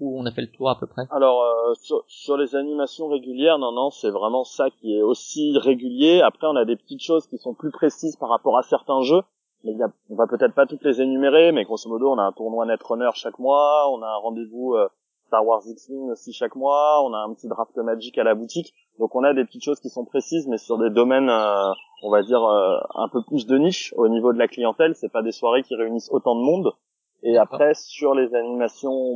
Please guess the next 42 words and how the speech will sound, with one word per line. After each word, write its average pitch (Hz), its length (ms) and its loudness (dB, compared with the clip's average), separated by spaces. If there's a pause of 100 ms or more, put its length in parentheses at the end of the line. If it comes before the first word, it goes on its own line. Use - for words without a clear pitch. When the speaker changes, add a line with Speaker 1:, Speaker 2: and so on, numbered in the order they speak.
(120)
Speaker 2:
ponctuelles, 139 800 2
on 110 200 -6
a, 127 360 4
euh, 101 320 4
des 117 160 0
tournois 131 540 2
justement, 123 560 -8
bah, 123 140 -2
parfois 120 280 -2
pour 107 160 -6
des 110 100 -4
jeux 113 100 -8
de 110 60 -10
société, 131 540 2
euh, 101 160 4 (340)
où 113 80 -8
les 113 80 0
gens 123 100 2
sont 120 140 -4
pas 117 100 2
forcément 120 380 -2
habitués 120 400 0
à 117 80 4
ce - 100 -14
qu'il 107 320 -6
y - 20 2
ait 127 60 0
du 123 140 -10
tournoi, 139 420 -4
mais 104 100 0
de 107 80 -4
temps 107 200 -4
en 110 80 -2
temps, 131 180 2
l'éditeur 117 460 2
propose 117 440 -2
un 104 120 -2
petit - 180 -20
kit, 120 300 -8
euh, 92 540 6
goodies, 110 680 -2
euh, 98 380 8